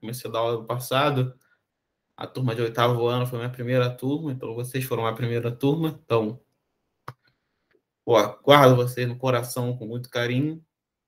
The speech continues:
Muito sucesso pra vocês nessa nova etapa da vida, né? Do ensino médio.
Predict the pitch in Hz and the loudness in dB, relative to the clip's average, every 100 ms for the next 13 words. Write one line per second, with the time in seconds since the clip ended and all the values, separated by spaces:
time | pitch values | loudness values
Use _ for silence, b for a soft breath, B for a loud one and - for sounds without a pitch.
0 | _ _ _ _ _ _ _ _ 165 180 | _ _ _ _ _ _ _ _ -4 -2
1 | - 147 139 135 - 135 127 131 160 175 | -2 2 2 2 -2 -2 -2 0 2 2
2 | 180 117 120 110 123 123 117 123 127 123 | 0 -6 -6 -2 0 0 0 2 2 0
3 | 113 117 135 165 135 123 151 160 _ _ | -6 -4 -4 -2 -2 -2 -2 -6 _ _
4 | 117 123 123 117 120 143 151 151 | -14 -12 -10 -8 -4 -2 -2 -6